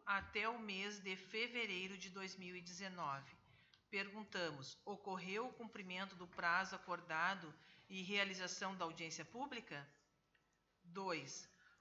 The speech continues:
com relação ao plano de expansão da rede coletora, objeto de demanda judicial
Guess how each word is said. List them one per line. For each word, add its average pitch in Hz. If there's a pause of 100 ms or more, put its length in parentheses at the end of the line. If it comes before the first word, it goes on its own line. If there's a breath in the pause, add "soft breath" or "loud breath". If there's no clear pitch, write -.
com 190
relação 190
ao 269
plano 220
de 202
expansão 208
da 214
rede 202
coletora, 185 (340 loud breath)
objeto 196
de 196
demanda 180
judicial 175